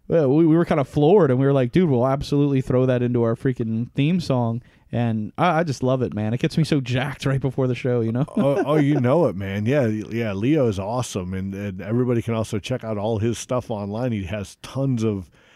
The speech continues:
Speaker 2: metal covers. I mean, even stuff you wouldn't expect, like, a lot of, like, popular pop songs right now. Like, you could definitely go on there, and most likely, if it's, if it's popular right now, Leo's probably got a metal version of it. So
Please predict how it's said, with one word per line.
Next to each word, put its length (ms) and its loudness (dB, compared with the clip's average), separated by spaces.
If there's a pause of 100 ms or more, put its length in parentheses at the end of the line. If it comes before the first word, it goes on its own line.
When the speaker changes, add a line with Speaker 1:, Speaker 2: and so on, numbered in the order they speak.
(180)
Speaker 2:
metal 340 0
covers. 460 -2
I 60 0
mean, 160 -2
even 180 2
stuff 340 -4
you 120 -2
wouldn't 260 0
expect, 580 -8
like, 120 -8
a 60 -12
lot 200 -6
of, 140 -8
like, 180 -14 (400)
popular 480 -4
pop 380 -10
songs 480 -4
right 180 -4
now. 300 -2
Like, 240 -6
you 80 -8
could 120 -6
definitely 300 -4
go 100 -4
on 160 -2
there, 140 -4
and 120 -8 (320)
most 240 -2
likely, 320 0
if 100 0
it's, 260 -4
if 140 -4
it's 180 -2
popular 480 0
right 160 0
now, 180 -2
Leo's 420 2
probably 240 -2
got 120 -2
a 60 -4
metal 340 -2
version 440 -2
of 180 -14
it. 200 -10
So 240 -4